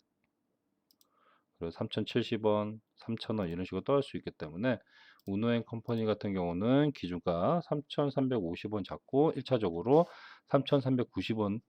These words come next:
돌파 여부, 꼭 그때도 호가창을 보면서 최강도와 매수량과 매도량을 보면서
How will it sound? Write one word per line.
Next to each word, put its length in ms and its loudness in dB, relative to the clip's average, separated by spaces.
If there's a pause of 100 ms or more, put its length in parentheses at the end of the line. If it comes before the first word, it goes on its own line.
(120)
돌파 320 4
여부, 440 0
꼭 280 4
그때도 500 2
호가창을 480 2
보면서 320 -2
최강도와 720 2
매수량과 480 -2
매도량을 480 -4
보면서 500 0